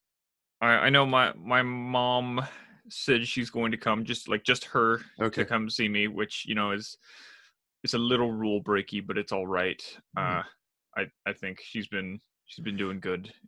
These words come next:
Speaker 1: and
Speaker 2: We
Speaker 1: stuff
Speaker 2: all
Speaker 1: with
Speaker 2: have
Speaker 1: the social distancing.
Speaker 2: circles and, you know, we have, we all have these, like, social circles we believe we're in, and then the ones that other people are in. And if they're, you know,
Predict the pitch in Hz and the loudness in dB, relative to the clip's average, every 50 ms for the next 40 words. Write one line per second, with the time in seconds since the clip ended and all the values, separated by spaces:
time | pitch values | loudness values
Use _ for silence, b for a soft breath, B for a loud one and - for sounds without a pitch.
0 | - - 104 - - 160 165 151 151 147 139 127 123 - 101 98 107 127 120 123 | -10 -8 -2 4 6 6 8 8 8 8 8 8 6 2 0 2 6 6 6 6
1 | - - 127 120 120 120 110 113 - - - - 92 - - 233 - - - - | 6 6 6 6 6 6 4 2 -2 -2 -2 -2 -2 0 0 0 0 -2 -2 0
2 | 120 113 104 101 - 117 127 123 123 127 120 - - 143 143 143 135 135 131 123 | 2 4 4 4 6 6 8 8 8 8 6 6 8 10 10 12 12 12 10 8
3 | 104 127 123 113 - 131 117 98 - - 117 110 104 - - 113 101 - - 107 | 8 8 6 8 6 4 2 2 2 2 2 2 4 4 2 0 0 2 2 0
4 | 101 - - 101 98 98 95 - - 107 98 87 101 95 95 95 95 90 87 92 | 0 2 2 2 2 0 0 0 2 2 4 4 4 4 6 6 4 4 4 4
5 | 92 90 90 90 90 87 87 90 87 87 87 87 85 85 85 85 - 95 90 92 | 4 6 6 6 4 4 4 2 2 2 2 2 2 2 0 -2 -2 0 0 2
6 | 92 92 87 - - 92 90 87 - - 101 98 95 87 - 95 87 - 87 87 | 0 0 0 0 2 2 2 2 2 2 0 0 0 0 -2 -2 0 0 2 4
7 | 85 85 85 85 85 85 85 87 87 85 - - 95 90 87 87 80 - 101 95 | 4 4 4 4 2 2 0 0 0 0 0 2 4 4 4 4 4 2 2 2
8 | 87 85 82 85 | 2 0 -2 -4